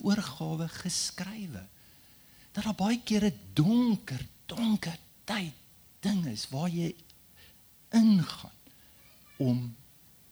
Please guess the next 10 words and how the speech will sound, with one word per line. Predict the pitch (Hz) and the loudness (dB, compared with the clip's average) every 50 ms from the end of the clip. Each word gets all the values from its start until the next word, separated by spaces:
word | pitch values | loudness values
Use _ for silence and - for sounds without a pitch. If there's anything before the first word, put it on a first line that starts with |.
| _ _ _ _ - | _ _ _ _ -4
oor | 107 101 90 - - | -2 -2 -2 -4 -10
te | - 90 | -16 -18
kan | - - - - - | -16 -18 -20 -20 -20
gee. | - - - - - - - - _ _ _ _ - _ _ _ _ _ _ _ _ _ _ _ _ _ _ _ _ _ _ _ _ _ _ _ _ _ _ _ _ _ _ _ _ _ _ - - _ _ _ _ _ _ _ _ _ _ _ _ _ _ _ _ _ _ _ _ _ _ _ _ _ _ _ _ _ _ _ - - - - - - - _ _ _ _ - - _ _ _ _ _ _ _ _ _ _ _ _ - | -20 -20 -20 -20 -20 -20 -20 -20 _ _ _ _ -20 _ _ _ _ _ _ _ _ _ _ _ _ _ _ _ _ _ _ _ _ _ _ _ _ _ _ _ _ _ _ _ _ _ _ -20 -20 _ _ _ _ _ _ _ _ _ _ _ _ _ _ _ _ _ _ _ _ _ _ _ _ _ _ _ _ _ _ _ -20 -20 -20 -20 -20 -20 -20 _ _ _ _ -20 -20 _ _ _ _ _ _ _ _ _ _ _ _ -14
Ek | - - | -6 -2
wil | 131 123 | 0 0
hier | 131 143 | 2 2
met | 139 135 131 - | 2 0 0 0
hierdie | 107 107 127 139 113 87 | -2 -2 -2 -2 -4 0
drie | - 107 120 117 - | 0 2 2 2 2